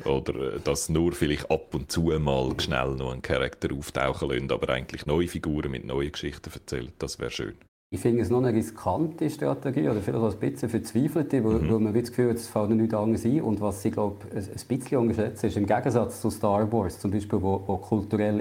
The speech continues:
Speaker 2: immer ein Thema ist geblieben, auch wo die ersten drei,
Speaker 1: Mhm.
Speaker 2: äh, vorbei waren, ist eigentlich Game of Thrones, während es gelaufen ist, in der ersten Season ein riesen Hype gewesen. Aber jetzt habe ich das Gefühl, ist das gegessen. Also,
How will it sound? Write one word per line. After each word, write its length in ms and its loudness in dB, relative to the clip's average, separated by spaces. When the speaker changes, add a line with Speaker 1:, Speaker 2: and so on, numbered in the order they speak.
Speaker 2:
immer 280 4
ein 180 2
Thema 320 -2
ist 160 -4
geblieben, 240 -4
auch 120 -4
wo 120 -6
die 140 -4
ersten 280 -6
drei, 120 0
Speaker 1:
Mhm. 120 4
Speaker 2:
äh, 60 -2
vorbei 180 0
waren, 460 0
ist 280 0
eigentlich 360 2
Game 200 4
of 180 0
Thrones, 340 2
während 300 4
es 80 -10
gelaufen 440 2
ist, 140 2
in 60 0
der 120 4
ersten 240 0
Season 380 2
ein 140 2
riesen 360 2
Hype 280 0
gewesen. 400 0
Aber 200 -4
jetzt 280 -4
habe 120 2
ich 60 -4
das 60 -12
Gefühl, 140 -6
ist 140 -10
das 120 -12
gegessen. 340 -8
Also, 200 -6